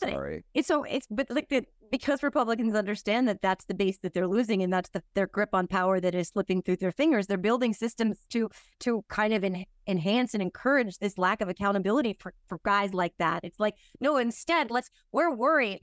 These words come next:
Speaker 1: we're worried that accurate Black history will make you feel bad about yourself, and then you'll feel
Speaker 2: Mm-hmm.
Speaker 1: guilty.
Speaker 2: Oh, we
Speaker 1: Because
Speaker 2: can't
Speaker 1: that
Speaker 2: have
Speaker 1: is
Speaker 2: anybody feeling bad. No.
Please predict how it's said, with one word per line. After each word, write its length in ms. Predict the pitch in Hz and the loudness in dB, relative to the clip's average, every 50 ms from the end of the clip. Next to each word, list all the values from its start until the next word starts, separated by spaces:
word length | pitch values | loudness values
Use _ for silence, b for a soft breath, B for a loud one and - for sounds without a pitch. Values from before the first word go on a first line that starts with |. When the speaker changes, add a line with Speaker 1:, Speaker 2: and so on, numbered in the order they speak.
| _ _ _ | _ _ _
Speaker 1:
we're 200 | 262 370 403 311 | 0 0 2 0
worried 500 | 220 233 269 349 359 277 196 175 165 - - _ _ | 0 0 2 2 2 2 0 -2 -6 -12 -16 _ _
that 80 | - 214 | -2 0
accurate 380 | 165 254 339 - - 330 294 - | 0 0 0 0 -2 -2 0 2
Black 200 | 285 269 262 - | 0 0 0 0
history 380 | 302 311 302 - - 247 233 | -4 -4 -4 -4 -4 -4 -2
will 140 | 208 214 220 | -2 -2 0
make 220 | 226 254 320 - 440 | 0 0 0 0 -2
you 80 | 427 - | -6 -2
feel 180 | - 381 370 381 _ _ | 0 -2 -2 -2 _ _
bad 400 | 262 190 180 147 90 - - - - - _ _ | 0 0 0 0 -2 -4 -6 -8 -12 -16 _ _
about 360 | - 254 240 226 - - - - - | 0 0 2 0 -2 -2 -2 -4 -4
yourself, 680 | - 214 - - - - - 262 165 - 247 - - - - - | -4 -4 -4 -6 -8 -4 -2 0 0 0 -2 -4 -8 -10 -12 -4
and 220 | - 277 277 269 269 | 0 2 4 4 4
then 100 | 277 277 | 4 2
you'll 120 | 294 320 | 2 0
feel 180 | 311 - 359 349 | -2 -6 -12 -14
Speaker 2:
Mm-hmm. 160 | - _ - | -14 _ -4
Speaker 1:
guilty. 420 | 262 277 240 165 - - - - - - | -2 -2 -2 -4 -12 -18 -20 -14 -6 -4
Speaker 2:
Oh, 80 | 95 | -2
we 160 | 87 85 92 | 0 2 0
Speaker 1:
Because 100 | 87 - | 0 0
Speaker 2:
can't 200 | - 107 95 95 | 0 0 0 2
Speaker 1:
that 60 | 101 98 | 2 0
Speaker 2:
have 100 | 87 95 | 2 2
Speaker 1:
is 80 | 92 | 0
Speaker 2:
anybody 260 | 90 82 92 87 87 | 2 2 2 0 0
feeling 360 | 85 - 95 87 87 85 80 78 | 0 2 2 2 2 2 2 0
bad. 280 | 82 - 78 78 76 76 78 | -2 -2 -2 -4 -4 -6 -14
No. 220 | 80 82 87 90 | -20 -20 -20 -18